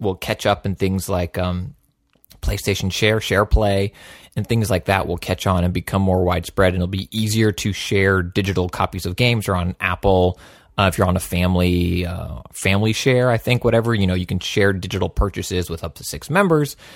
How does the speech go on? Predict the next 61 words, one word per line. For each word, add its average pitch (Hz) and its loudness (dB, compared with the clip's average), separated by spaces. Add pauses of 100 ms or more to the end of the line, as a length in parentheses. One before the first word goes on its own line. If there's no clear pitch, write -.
(160)
So 202 0
they're 220 4
figuring 190 2
that 110 -4
stuff - -6
out. 98 0
But 113 2
I 120 4
think 127 -2
the 98 -6
disc 101 0
will, 98 -6
will 117 0
be 208 4
here 147 6
for 113 0
a 98 4
while, 95 2
and, 95 -2 (100)
and 107 -2
partially, 104 2
as 92 -4
you 110 -4
guys 92 2
mentioned, 90 -2
the 90 -6
infrastructure 101 -2
of 87 0
a, 87 -2 (420)
I - -10
mean, 104 2
how, 107 2
how 113 2
long 104 4
did 95 -2
that 92 0
seventeen 98 0
gig 92 -2
Destiny 95 0
patch - 2
take - -8
you 92 -4
guys? 90 -4
And 90 0
we 92 0
have 92 -4 (300)
good 117 6
internet. 101 0
You 101 0
know, 95 2
I 104 4
still - 2
set 95 2
mine 101 0
to 110 0
go 95 -2
at - -8
two 113 0
in 92 0
the 90 -2
morning 92 0